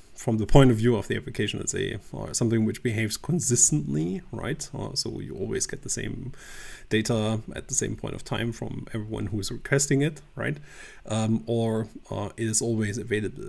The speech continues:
Right? I, I could explain this very simply, but, uh, it's maybe, uh,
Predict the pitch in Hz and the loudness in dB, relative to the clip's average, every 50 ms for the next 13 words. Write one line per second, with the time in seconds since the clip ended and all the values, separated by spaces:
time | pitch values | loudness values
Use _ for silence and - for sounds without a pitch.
0 | - - - - - - - 120 - - 127 139 - - 170 160 147 123 - - | -12 -12 -12 -14 -12 -8 -6 -4 -2 -2 -2 4 8 10 12 12 12 10 8 6
1 | 139 135 135 135 127 113 110 113 113 117 117 - - 135 143 143 147 143 139 135 | 6 6 6 6 6 4 4 2 2 2 2 2 2 2 4 4 4 4 4 4
2 | 135 110 110 - - - 104 107 104 95 - - - - - 117 101 95 104 - | 2 -2 -4 -4 -6 -6 -6 -6 -6 -6 -8 -8 -8 -6 -4 -4 -4 -2 -4 -6
3 | 101 - - - - - - 98 90 87 98 | -8 -8 -10 -14 -12 -10 -10 -8 -8 -10 -10